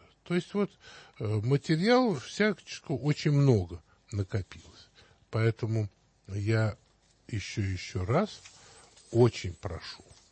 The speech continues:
не полениться, потратить там нек-, н-, некоторое количество рубликов за,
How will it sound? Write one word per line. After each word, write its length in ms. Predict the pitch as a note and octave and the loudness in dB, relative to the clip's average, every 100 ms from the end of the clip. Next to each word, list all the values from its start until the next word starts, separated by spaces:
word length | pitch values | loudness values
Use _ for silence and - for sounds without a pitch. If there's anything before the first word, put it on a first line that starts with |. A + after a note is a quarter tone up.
| _ _ _ _ A2+ | _ _ _ _ 0
не 240 | B2+ D#3 | 4 4
полениться, 1200 | D3+ E3 E3+ F#3+ D#3 G2+ F#2 F2 - - F2 E2 - _ _ _ _ - - _ - | 4 2 4 2 2 0 -2 -8 -16 -14 -14 -14 -18 _ _ _ _ -20 -20 _ -2
потратить 680 | A2+ G#2+ A#2+ B2 A#2 G2+ - | -2 0 2 2 0 -4 -8
там 300 | G2+ F2 E2+ G2+ | -6 -6 -8 -6
нек-, 320 | G#2+ - - - | -6 -6 -14 -6
н-, 180 | G#2+ F#2+ - _ G2 G#2 F2+ _ - | -6 -6 -10 _ -20 -16 -18 _ -2
некоторое 560 | A#2+ A2+ - - F2+ | 2 2 2 -6 -8
количество 580 | - F#2+ F#2 F2 - F#2+ | -8 -6 -6 -8 -8 -6
рубликов 640 | G2 G2+ F2+ F2+ - F2 - _ - - - - - | -4 -4 -4 -6 -8 -12 -14 _ -20 -20 -20 -20 -12
за, 260 | F#2 G2 | -6 -4